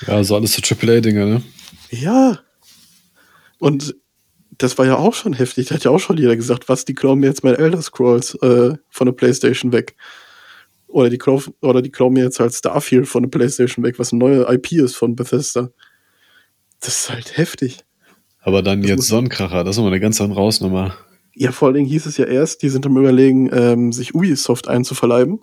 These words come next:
Speaker 2: weil jetzt auch irgendwie die Nachricht kam, dass einige Ubisoft-Titel automatisch in den Game Pass mit reinkommen und Ubisoft Plus auch, was ja auch sowas ist wie so ein,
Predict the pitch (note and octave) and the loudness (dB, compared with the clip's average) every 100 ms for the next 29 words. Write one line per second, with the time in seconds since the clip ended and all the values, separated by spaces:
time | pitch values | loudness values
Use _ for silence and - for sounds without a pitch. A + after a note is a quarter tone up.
0 | _ - B2 B2+ - C#3 C3+ C#3 C#3 C3 | _ 0 0 0 2 2 2 0 2 2
1 | C3 C3 - C3 C3 B2+ C3+ C3+ D3+ D3 | 2 -2 -2 0 0 0 0 0 -2 -4
2 | - C3+ - - C#3 C3 C#3 C#3 C3 C#3+ | -4 -6 -8 -8 -4 0 0 0 -2 0
3 | C3+ B2+ D3 F3 A#2 B2+ A#2+ B2 C3 D3 | -2 0 0 0 -2 -2 0 0 0 -4
4 | - - - - _ _ _ _ D3 B2 | -6 -20 -20 -20 _ _ _ _ -2 0
5 | C#3 C3 C3 - C3+ B2+ - D#3 D#3 - | 0 -2 -4 -2 -2 -2 0 2 2 -2
6 | _ - C3+ B2+ C#3+ - B2+ B2 B2+ C3+ | _ -12 -4 0 0 2 0 0 0 2
7 | C3 B2+ B2 D3+ | 4 2 0 -4